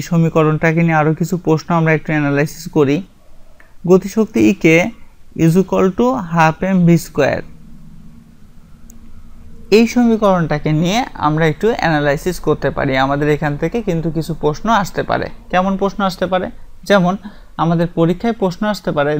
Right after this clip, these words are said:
দেখাও যে বস্তুর গতিশক্তি তার ভরের বর্গের সমানুপাতিক। এখন এই প্রশ্নটার ব্যাখ্যা আমরা কিভাবে করব? সেক্ষেত্রে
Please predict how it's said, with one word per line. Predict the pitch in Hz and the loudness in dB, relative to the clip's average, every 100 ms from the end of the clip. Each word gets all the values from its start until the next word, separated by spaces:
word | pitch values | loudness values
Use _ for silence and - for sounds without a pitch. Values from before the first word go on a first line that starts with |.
| 151 | 0
দেখাও | 151 214 196 156 | 0 2 2 2
যে | 170 - - - - - 156 | -2 -4 -20 -20 -12 -2 2
বস্তুর | 165 - 190 165 | 0 0 -2 2
গতিশক্তি | 165 196 202 185 - 160 175 - | 0 0 -2 -2 -2 -4 -2 2
তার | 147 160 - - - - - - - - 156 | 2 2 -2 -16 -18 -18 -18 -18 -14 -4 2
ভরের | 160 180 185 160 | 2 2 0 2
বর্গের | 151 147 202 269 - - - | 2 2 0 -4 -8 -12 -2
সমানুপাতিক। | 165 151 135 135 - - - - - 165 | 0 2 0 -4 -6 -10 -12 -18 -6 -4
এখন | 185 175 - | -2 -4 0
এই | 208 226 | 0 2
প্রশ্নটার | 220 185 - 175 156 151 | 0 -2 -4 -6 -4 -2
ব্যাখ্যা | 151 - 170 | -4 -4 -4
আমরা | 165 160 | -4 -2
কিভাবে | 151 147 135 135 | -2 0 -2 -2
করব? | 135 127 139 160 - | -2 -4 -6 -8 -4
সেক্ষেত্রে | 156 156 - | -4 -2 -4